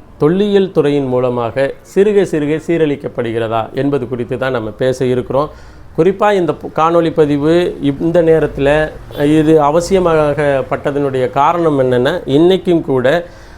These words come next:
தஞ்சை பெருவுடையார் கோயில் உள்ளுக்கு போனீங்கன்னா, நாங்க வந்து தரையில் பதிக்கப்பட்ட அந்த செங்கல் தளத்தை மாற்றி அமைக்கிறோம் என்று மிகப்பெரிய அளவுல சிறிய சிறிய சேதங்களை உருவாக்கி கொண்டிருக்கின்றது இந்த தொல்லியல் துறை.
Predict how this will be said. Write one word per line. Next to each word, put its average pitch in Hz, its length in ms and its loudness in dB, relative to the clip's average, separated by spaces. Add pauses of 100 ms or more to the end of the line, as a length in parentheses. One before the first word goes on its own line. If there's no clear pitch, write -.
(120)
தஞ்சை 190 280 2
பெருவுடையார் 170 680 2
கோயில் 156 260 2
உள்ளுக்கு 160 360 0
போனீங்கன்னா, 143 680 0 (380)
நாங்க 170 420 2
வந்து 143 320 0
தரையில் 208 520 0
பதிக்கப்பட்ட 160 840 2
அந்த 139 240 -2
செங்கல் 165 400 0
தளத்தை 147 440 0
மாற்றி 160 480 0
அமைக்கிறோம் 135 500 0
என்று 123 500 0
மிகப்பெரிய 180 760 0
அளவுல 151 580 2
சிறிய 185 420 2
சிறிய 156 460 0
சேதங்களை 143 600 0
உருவாக்கி 147 560 0
கொண்டிருக்கின்றது 123 600 -4
இந்த 139 260 -2
தொல்லியல் 131 520 -2
துறை. 110 180 -4